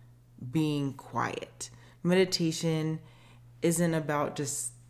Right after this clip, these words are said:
staying still, even though that is a type of meditation that you can do. My definition of meditation is just noticing your thoughts, your feelings, your environment, just taking a moment to check in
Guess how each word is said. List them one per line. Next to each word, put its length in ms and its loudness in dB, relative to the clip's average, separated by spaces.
staying 440 2
still, 500 0
even 340 4
though 160 4
that 160 4
is 160 2
a 100 2
type 460 0
of 180 0
meditation 800 2
that 220 0
you 100 -4
can 440 -4
do. 380 0
My 540 4
definition 640 2
of 80 -2
meditation 760 -4
is 240 -4
just 280 0
noticing 760 2
your 180 0
thoughts, 720 2
your 200 -2
feelings, 920 2
your 220 -2
environment, 920 0
just 300 -2
taking 420 0
a 120 2
moment 480 4
to 160 -2
check 420 -8
in 420 -4